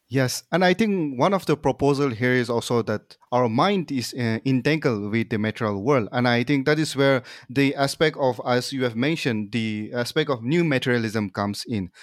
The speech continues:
So can you elaborate something more on this aspect of new materialism?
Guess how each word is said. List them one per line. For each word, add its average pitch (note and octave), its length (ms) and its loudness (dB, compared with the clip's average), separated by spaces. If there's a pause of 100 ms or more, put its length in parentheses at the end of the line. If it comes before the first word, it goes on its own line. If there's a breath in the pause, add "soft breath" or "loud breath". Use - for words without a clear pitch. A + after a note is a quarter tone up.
(120 loud breath)
So E3 340 2 (140 loud breath)
can F3 160 2
you C#3 560 0
elaborate D#3+ 380 2
something C#3+ 360 0
more C3+ 340 2
on A2 500 0
this A#2+ 220 -2
aspect B2 480 -2
of A2 320 -2
new C3 320 0
materialism? G#2 720 -2